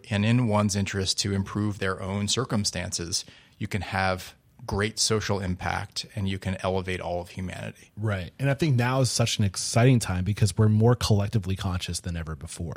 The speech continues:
Speaker 2: Information's flowing. People who have these ideas and thoughts are influencing. And I think at the end of the day, people are hardwired to do the right thing. There's always just been a disconnect on what the right thing was.
Speaker 1: Mm-hmm.
Speaker 2: But as we get access to data and information,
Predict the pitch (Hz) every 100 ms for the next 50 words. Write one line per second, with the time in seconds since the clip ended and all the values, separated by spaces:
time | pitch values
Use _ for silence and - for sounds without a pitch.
0 | - 117 110 113 107 113 117 110 - -
1 | 104 107 98 76 - - - - - -
2 | 117 123 110 117 113 104 104 98 98 104
3 | 98 95 92 - 92 82 - 87 117 117
4 | - 98 85 - 85 82 113 277 226 -
5 | _ _ 123 131 135 123 107 113 101 -
6 | - - - 143 208 127 - 107 113 101
7 | 95 101 92 - 90 101 92 92 90 -
8 | 98 120 143 - - 127 120 127 - -
9 | 123 101 - - 113 90 98 92 90 85
10 | 87 - 76 76 78 - - - - 104
11 | 87 120 110 120 123 127 101 110 - 104
12 | 104 - 113 - 101 - 98 92 104 113
13 | 117 101 101 95 95 104 113 127 120 120